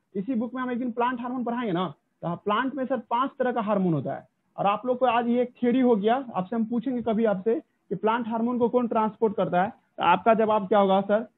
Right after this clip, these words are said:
जाइलम transport करता है। जितने भी plant hormone है वो सब के सब organic molecule है, और उसको ले जाने के लिए एक अलग pipe conduct करता है, जिसका नाम क्या है, जाइलम, ठीक है। दो बातें याद हुआ जाइलम के बारे में,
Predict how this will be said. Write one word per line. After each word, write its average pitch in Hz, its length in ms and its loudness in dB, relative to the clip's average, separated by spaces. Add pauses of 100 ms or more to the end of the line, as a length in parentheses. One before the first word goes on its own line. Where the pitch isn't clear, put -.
(160)
जाइलम 208 420 0
transport 196 500 -4
करता 135 260 -6
है। 127 120 -10
जितने 185 260 0
भी 277 100 4
plant 240 300 4
hormone 208 320 4
है 196 120 6 (340)
वो 151 40 -4
सब 233 200 0
के 254 100 0
सब 247 180 6
organic 240 460 6
molecule 185 440 4
है, 123 200 -8 (560)
और 196 340 6 (260)
उसको 190 260 2
ले 240 200 6
जाने 247 240 2
के 254 80 -4
लिए 247 100 4
एक 240 100 -2
अलग 233 180 2 (100)
pipe 226 240 2
conduct 220 280 0
करता 202 200 -2
है, 196 40 -2
जिसका 196 140 -10
नाम 202 120 -4
क्या 185 160 -4
है, 214 160 -2 (280)
जाइलम, 160 400 2
ठीक 175 160 0
है। 220 60 4
दो 226 140 4
बातें 240 200 2
याद 240 160 2
हुआ 262 120 2
जाइलम 185 300 2
के 185 80 -4
बारे 165 180 0
में, 202 220 -2